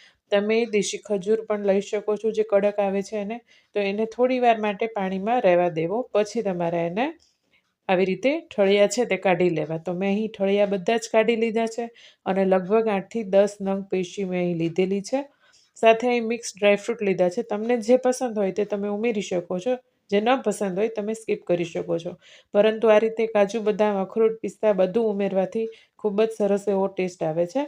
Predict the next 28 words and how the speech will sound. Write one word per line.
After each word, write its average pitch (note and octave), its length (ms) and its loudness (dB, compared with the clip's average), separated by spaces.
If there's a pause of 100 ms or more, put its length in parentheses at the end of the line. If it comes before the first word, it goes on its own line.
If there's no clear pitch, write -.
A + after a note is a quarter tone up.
(440)
કેસર A3 360 4
મેં A3+ 200 0
લીધું G3+ 320 -2
છે, C4 180 2 (520)
એ A3 120 6
પણ A#3+ 240 2
એક B3 160 -2
સ્વાદ G3+ 400 4
માટે, G3 280 0
એક G3 120 -2
ફ્રેગ્રન્સ G3+ 580 -4
માટે F#3 400 -2 (380)
બહુ G3+ 220 4
સરસ G#3 360 -2
એવો G3 180 0
ટેસ્ટ F#3+ 380 -4
આવે. F3+ 240 2 (200)
સાથે G3+ 340 0
ચાર G#3 300 0 (100)
એલચી G#3 340 -2
લીધી F#3 340 -2
છે B3+ 220 -6 (460)
અને G3+ 260 0
જાયફળને G3+ 720 4
આ G3 40 0
રીતે G3 280 2
તોડી A3 420 -2
અને G3 320 -2